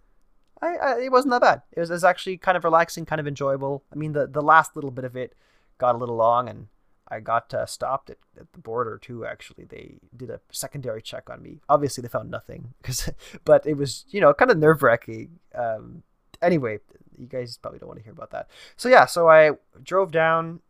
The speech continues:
Uh, the hotel cost me about a hundred twenty U S dollars a night, and it also cost me about twenty-five U S dollars a day to have the car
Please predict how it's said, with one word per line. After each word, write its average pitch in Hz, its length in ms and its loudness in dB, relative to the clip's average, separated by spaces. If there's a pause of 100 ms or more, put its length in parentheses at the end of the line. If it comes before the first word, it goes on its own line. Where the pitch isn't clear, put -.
(680)
Uh, 147 160 4
the 143 100 2
hotel 190 440 2
cost - 340 2
me 156 140 -10
about 131 280 2
a - 60 -20
hundred 175 380 -10
twenty 147 480 -8
U 135 240 -8
S 127 100 -6
dollars 110 580 -4
a - 60 -18
night, 123 440 -12 (760)
and 135 520 -4 (300)
it 147 160 -8
also 151 360 0
cost 143 360 -2
me 147 80 -12
about 131 320 0
twenty-five 123 920 -6
U 117 180 -10
S 110 120 -12
dollars 113 500 -6
a 113 80 -18 (160)
day 110 380 -6 (240)
to 127 80 -16
have 113 280 -12
the - 80 -20
car - 260 -12